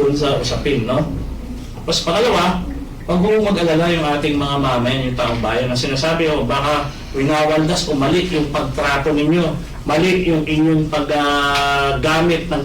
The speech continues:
pera ng gobyerno," no? Ninanakaw ninyo, no, yung pera ng gobyerno. Parang baka may mga ganun pa, no? Eh, napakalayo hong mangyari yun, no? Kasi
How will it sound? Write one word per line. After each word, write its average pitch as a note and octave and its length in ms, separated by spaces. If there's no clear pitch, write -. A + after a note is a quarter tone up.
pera D3+ 320
ng D3 80
gobyerno," D3+ 480
no? F3 160
Ninanakaw E3 560
ninyo, F#3+ 320
no, D#3+ 80
yung D#3 240
pera E3 240
ng D#3+ 160
gobyerno. D#3+ 560
Parang D#3 400
baka D#3 240
may D#3+ 160
mga D#3 240
ganun D#3 160
pa, D#3 160
no? F#3 160
Eh, E3 320
napakalayo F3 560
hong D#3+ 160
mangyari D3 320
yun, D3+ 240
no? F3+ 160
Kasi E3+ 480